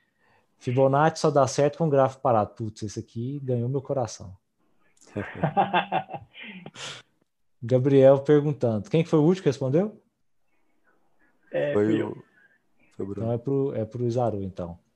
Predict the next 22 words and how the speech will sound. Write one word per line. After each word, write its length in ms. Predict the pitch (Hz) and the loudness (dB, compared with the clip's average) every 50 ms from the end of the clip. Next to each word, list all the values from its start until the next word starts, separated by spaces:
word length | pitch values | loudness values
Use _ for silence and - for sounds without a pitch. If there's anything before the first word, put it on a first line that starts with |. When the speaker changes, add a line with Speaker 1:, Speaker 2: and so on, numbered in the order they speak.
| _ _ _ | _ _ _
Speaker 1:
Com 120 | - 147 | 0 0
a 60 | 156 | 0
pandemia, 640 | 151 - 170 165 156 165 156 135 127 123 120 113 104 | 2 2 0 2 4 4 4 4 2 2 0 0 0
só 180 | - - 117 | 0 -2 -2
tá 200 | 113 - 151 156 151 | 0 4 2 2 4
rolando 400 | 156 160 143 131 139 151 165 160 | 4 2 2 2 2 2 2 0
operação 500 | 156 - 139 131 120 117 - 123 120 113 | 0 2 2 2 2 0 -2 -4 -4 -2
vendida? 580 | 107 104 101 101 120 151 175 156 113 90 85 _ _ _ _ _ _ _ _ _ _ _ _ _ _ _ _ _ _ _ _ _ _ _ _ _ _ _ _ _ _ _ _ _ _ _ _ _ _ _ _ _ 208 | -2 -4 -4 -4 -2 -2 -2 -2 -4 -8 -14 _ _ _ _ _ _ _ _ _ _ _ _ _ _ _ _ _ _ _ _ _ _ _ _ _ _ _ _ _ _ _ _ _ _ _ _ _ _ _ _ _ -6
Speaker 3:
É... 1000 | - 107 104 101 101 101 101 101 101 101 101 98 101 101 98 98 98 - - - _ _ _ _ _ _ _ _ _ _ _ _ _ - | 0 2 4 6 6 6 6 6 6 4 4 4 2 0 -4 -4 -6 -8 -10 -12 _ _ _ _ _ _ _ _ _ _ _ _ _ -8
aí 160 | - 98 101 | -6 -4 -2
ele 140 | 104 104 104 | -2 -2 -2
falou 240 | - - 110 139 165 | -2 0 0 0 0
se 80 | - 117 | -2 -4
é 40 | 101 | -6
swing 220 | - - 104 101 | -6 -8 -8 -8
trade 300 | - 107 123 139 135 120 | -4 -2 -2 -2 0 -2
ou 40 | 101 | -4
day 140 | 95 92 92 | -4 -4 -4
trade? 480 | - - 139 214 226 147 110 - - _ _ _ _ _ _ _ _ _ _ _ _ _ _ _ _ _ _ _ _ _ _ | -4 -6 -6 -6 -6 -6 -10 -12 -20 _ _ _ _ _ _ _ _ _ _ _ _ _ _ _ _ _ _ _ _ _ _
Speaker 1:
De-, 180 | 120 120 113 - | -6 -6 -6 -6
acho 340 | - 117 113 113 110 - - | -6 -6 -4 -4 -6 -8 -10
que 320 | - 123 127 139 147 - | -8 -6 -6 -6 -6 -10